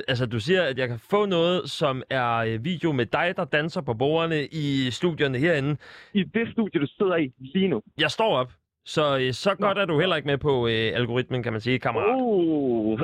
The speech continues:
Speaker 2: øh, så du står og danser allerede, hva'? Oj, det er aller-, det er et godt tegn.
Speaker 1: Jeg vil sige,
Speaker 2: Det er
Speaker 1: det er
Speaker 2: et
Speaker 1: lige
Speaker 2: rigtig godt
Speaker 1: før,
Speaker 2: tegn.
Speaker 1: at du kan hypnotisere mig ind i det.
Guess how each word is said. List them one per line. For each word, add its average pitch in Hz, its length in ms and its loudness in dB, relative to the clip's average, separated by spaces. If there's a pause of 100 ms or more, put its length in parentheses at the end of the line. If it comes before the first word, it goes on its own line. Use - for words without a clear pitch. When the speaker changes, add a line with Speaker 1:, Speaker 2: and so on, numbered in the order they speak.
Speaker 2:
øh, 170 440 -2
så 156 160 0
du 151 100 -2
står 170 200 0
og 233 100 -4
danser 226 220 0
allerede, 180 360 0
hva'? 214 200 -2 (140)
Oj, 180 120 0
det 202 340 2
er 180 120 2 (100)
aller-, 190 240 -2
det 180 80 2
er 214 40 2
et - 80 -4
godt 202 240 -2
tegn. 165 240 -2 (240)
Speaker 1:
Jeg 156 120 2
vil 151 100 2
sige, 185 160 0
Speaker 2:
Det 180 60 2
er - 20 2
Speaker 1:
det - 0 -
er 190 40 2
Speaker 2:
et 185 40 0
Speaker 1:
lige 269 140 2
Speaker 2:
rigtig - 60 -4
godt 247 100 2
Speaker 1:
før, 220 80 2
Speaker 2:
tegn. 180 120 -4
Speaker 1:
at - 60 -14
du 180 120 -4
kan 156 200 0
hypnotisere 160 600 0
mig 143 140 0
ind 135 140 -4
i 127 100 0
det. 131 200 0